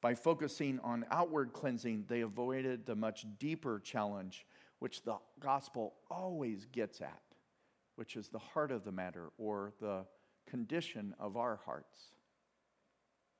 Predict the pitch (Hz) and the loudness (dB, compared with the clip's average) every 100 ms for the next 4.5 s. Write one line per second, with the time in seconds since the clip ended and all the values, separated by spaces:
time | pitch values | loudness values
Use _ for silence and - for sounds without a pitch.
0 | _ _ _ _ _ _ _ _ _ _ | _ _ _ _ _ _ _ _ _ _
1 | _ _ 117 131 127 135 127 135 117 143 | _ _ 2 6 6 6 4 2 4 6
2 | 139 127 113 113 113 104 - 208 196 139 | 8 8 6 6 2 0 6 8 8 4
3 | 104 - 117 120 117 104 98 101 104 98 | -2 -2 0 2 2 2 0 0 -2 -8
4 | - 170 135 78 - | -2 0 2 -2 -8